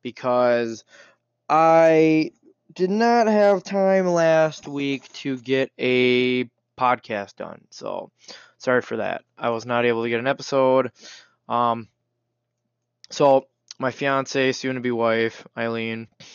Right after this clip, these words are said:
she was at work, and I had the kids at home, so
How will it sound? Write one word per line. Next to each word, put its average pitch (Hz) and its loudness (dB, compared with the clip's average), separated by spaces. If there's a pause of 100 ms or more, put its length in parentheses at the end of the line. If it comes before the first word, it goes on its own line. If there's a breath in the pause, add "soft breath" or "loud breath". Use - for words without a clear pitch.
(260 loud breath)
she 127 -2
was 120 -2
at 131 0
work, 120 -2 (1000)
and 104 -6 (640 soft breath)
I 117 2
had 113 0
the 123 -12
kids 143 -6
at 160 -2
home, 127 -6 (260)
so 110 -2